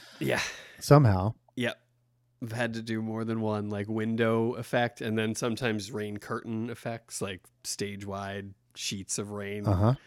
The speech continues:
Speaker 1: It's, it's, it's impossible. <laughs> It's virtually impossible.
Speaker 2: I've done live
Speaker 1: Very
Speaker 2: events.
Speaker 1: difficult.
Speaker 2: I remember doing one where we had fire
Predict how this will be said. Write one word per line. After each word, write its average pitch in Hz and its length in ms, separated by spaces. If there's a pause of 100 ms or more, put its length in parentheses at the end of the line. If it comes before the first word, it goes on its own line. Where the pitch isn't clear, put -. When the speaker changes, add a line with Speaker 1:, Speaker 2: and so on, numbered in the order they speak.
(580)
Speaker 1:
It's, - 280 (120)
it's, - 460 (200)
it's - 300
impossible. 135 720
<laughs> - 40 (640)
It's - 180
virtually 151 440
impossible. 127 500 (240)
Speaker 2:
I've 185 180
done 175 220
live 143 280
Speaker 1:
Very 143 100 (180)
Speaker 2:
events. 131 60
Speaker 1:
difficult. 117 480 (100)
Speaker 2:
I 139 60
remember 156 240
doing 135 240
one 127 220
where 117 120
we 110 120
had 107 420 (480)
fire 120 800